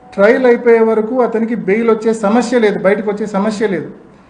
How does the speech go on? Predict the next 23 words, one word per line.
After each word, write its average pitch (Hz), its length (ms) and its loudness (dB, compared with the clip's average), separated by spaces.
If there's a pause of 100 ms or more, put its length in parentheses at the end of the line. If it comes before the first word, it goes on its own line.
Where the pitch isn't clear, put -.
(340)
దాన్ని 190 440 0
ఓవర్‌కమ్ 240 640 4
కావడానికి 220 500 0 (600)
చట్టంలోని 247 600 2
లొసుగును 233 440 0
చూసుకొని 220 580 -2 (1000)
అతనికి 220 380 0
పెద్ద 180 360 -2
గిఫ్ట్ 220 400 2 (800)
త్రీ 226 160 0
నాట్ 247 220 2
సిక్స్ 247 280 -8
ఫోర్ 226 260 2
బి, 226 220 0 (440)
అదేంటంటే 226 540 2 (160)
యాంటిసిపేటరీ 262 720 0
బెయిల్ 226 300 4
మీ-, 226 240 -2
బెయిల్ 226 180 2
వచ్చిన 254 280 0
తర్వాత 214 500 0 (800)
అప్రూవర్‌గా 247 580 4
మార్చుకుంటే 202 640 0